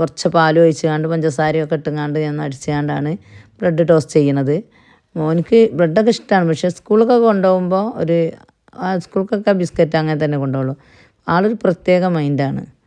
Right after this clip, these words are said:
ഏഹ്, ഇനിയിപ്പോൾ ഞാൻ അതേമാതിരി പാൻ കേക്കൊക്കെ ഉണ്ടാക്കി കൊടുക്കണം, ഭയങ്കര ഇഷ്ടമാണ്. എന്നാൽ സ്കൂൾക്ക് ഉണ്ടാക്കി തരട്ടെ വെച്ചാൽ, ഇങ്ങനെ സ്നാക്കിന് പകരം ഇങ്ങനെയൊക്കെ ബിസ്ക്കറ്റിനേക്കാളൊക്കെ നല്ലതാണല്ലോ അതൊക്കെ, അത്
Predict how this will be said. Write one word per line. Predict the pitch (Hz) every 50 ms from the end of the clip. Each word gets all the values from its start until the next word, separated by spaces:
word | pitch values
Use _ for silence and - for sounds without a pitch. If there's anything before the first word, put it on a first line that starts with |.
| _ _ _ _ _ _ _ _ _ _ 262 254 -
ഏഹ്, | 160 160 156 151 156 - -
ഇനിയിപ്പോൾ | 165 165 170 170 - 196 190 190
ഞാൻ | 190 185 185 190
അതേമാതിരി | 185 180 180 180 175 175 170 180 180 175 165 _
പാൻ | 165 160 160 165 160 156
കേക്കൊക്കെ | 170 170 170 196 185 - 175
ഉണ്ടാക്കി | 156 156 156 - 160
കൊടുക്കണം, | 147 139 151 143 139 139 147 147
ഭയങ്കര | 139 147 156 175 175 170
ഇഷ്ടമാണ്. | - - - 160 143 131 127 127 _ _ _ - _ _
എന്നാൽ | - 175 180 175 -
സ്കൂൾക്ക് | - - 202 202 202 226 233
ഉണ്ടാക്കി | 220 214 202 190 196 190
തരട്ടെ | 190 165 165 180 170
വെച്ചാൽ, | 160 - - 160 160 156 156 165 175 170 143 151 160 151 151 -
ഇങ്ങനെ | - 185 180 170
സ്നാക്കിന് | _ - 180 180 175 170 190 185
പകരം | 180 175 175 175 180
ഇങ്ങനെയൊക്കെ | 175 175 180 170 180 170
ബിസ്ക്കറ്റിനേക്കാളൊക്കെ | 175 - - - 180 175 170 180 185 180 180 180 185 190 175 175 165 156
നല്ലതാണല്ലോ | 156 151 151 151 151 147 143 139 131 135 135
അതൊക്കെ, | 139 135 _ - - - _ _ _ _ _ _ _ _ _ _ -
അത് | 175